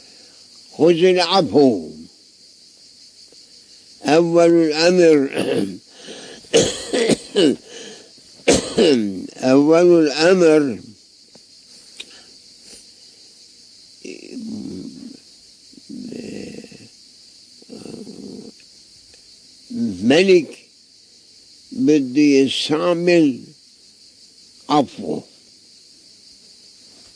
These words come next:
قبل أن يجازي، آه، آه، آه، أتباع، آه، أهل، آه،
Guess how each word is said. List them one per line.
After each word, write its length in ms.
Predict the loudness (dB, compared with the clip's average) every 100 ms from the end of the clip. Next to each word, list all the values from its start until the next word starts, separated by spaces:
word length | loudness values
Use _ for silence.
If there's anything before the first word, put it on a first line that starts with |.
| -20 -20 -20 -20 -20 -20 -20 -20 -20 -20 -20 _ -20 -20 _ _ _ _ _ -20 -20 _ _ -20 -20 _ _ -4
قبل 320 | 0 2 0
أن 460 | 0 0 0 0
يجازي، 1080 | 0 0 2 2 2 2 2 4 6 4 2 -8 _ _ _ _ _ _ _ _ _ -20 -16
آه، 640 | -10 -8 -6 -6 -8 -8 -10
آه، 480 | -6 -4 -4 -6 -12 -18 -20 _ _ _ -20 -18
آه، 580 | -10 -8 -8 -8 -10 -12 -14 -20 -20 -20 _ -10 -2
أتباع، 720 | -2 -2 -4 -4 -4 -6 -10
آه، 320 | -10 -8 -8 -12 _ -20 -6
أهل، 600 | -2 -2 -2 -4 -6 -8 -12 -20 _ _ _ -20 -20 -14
آه، 520 | -10 -10 -12 -14